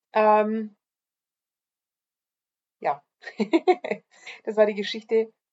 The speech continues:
quasi zu dem Bild. Ich hoffe, euch hat's gefallen und dann hören wir uns nächste Woche wieder zu einer neuen Podcast-Folge.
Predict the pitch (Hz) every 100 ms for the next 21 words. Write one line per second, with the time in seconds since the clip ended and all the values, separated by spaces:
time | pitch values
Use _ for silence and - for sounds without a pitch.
0 | _ - - 185 185 196 190 - - 196
1 | 190 175 226 440 494 _ _ _ 294 -
2 | 240 220 208 196 - 185 - 165 185 302
3 | - 202 208 - 214 202 196 190 180 175
4 | 170 160 - 196 214 240 233 269 285 381
5 | 381 208 202 214 208 214 208 - 208 208
6 | 214